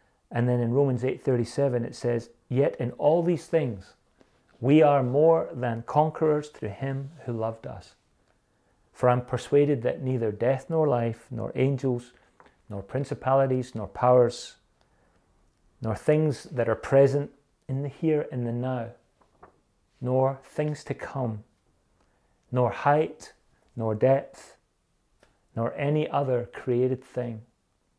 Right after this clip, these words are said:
shall be able to separate us from the love of God which is in Christ Jesus our Lord." Amen. Jesus is a living Saviour. This, as we celebrate his birth at this time of the year, just remember this, that,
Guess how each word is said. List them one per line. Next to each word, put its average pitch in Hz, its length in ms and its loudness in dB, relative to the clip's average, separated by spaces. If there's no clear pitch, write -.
shall 117 220 -2
be 113 160 -4
able 120 160 -4
to - 140 -10
separate 135 580 -2
us 110 380 -6
from 110 180 -8
the 110 80 -8
love 117 180 -2
of 117 160 -4
God 113 300 -4
which - 200 -14
is 107 120 -16
in 110 80 -12
Christ - 380 -8
Jesus 101 480 -10
our 98 140 -12
Lord." 101 440 -12
Amen. 117 420 -4
Jesus 135 380 -2
is 117 140 -8
a 123 80 -4
living 127 320 -4
Saviour. 139 520 -6
This, - 240 -8
as 104 140 -12
we 110 60 -8
celebrate 123 760 -4
his 107 100 -8
birth 120 460 -6
at 135 160 -14
this 117 140 -6
time 120 260 -2
of 117 80 -2
the 110 80 -2
year, 117 380 -4
just - 220 -2
remember 120 400 0
this, 113 320 -4
that, - 300 -6